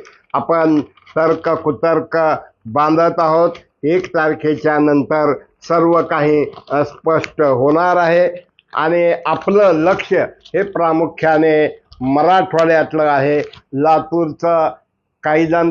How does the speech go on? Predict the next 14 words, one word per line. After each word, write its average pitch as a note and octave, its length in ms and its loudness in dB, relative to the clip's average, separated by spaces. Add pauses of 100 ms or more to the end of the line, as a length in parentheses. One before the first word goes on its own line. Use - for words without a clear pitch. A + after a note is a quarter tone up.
फिफ्टी D#3 320 -2
फिफ्टी D3 380 -2
म्हणतात, E3 440 0 (580)
तर D3 120 0
काही D#3 420 -2
जण, D#3+ 380 2 (340)
अ, D3 320 0 (360)
पहिल्यांदाच E3 720 0 (480)
म्हणजे D3+ 420 0
म्हणावा E3+ 460 2
तेवढा D#3+ 400 0
मराठा D3+ 520 0
वर्ग D3+ 360 0 (520)
समाज E3 480 0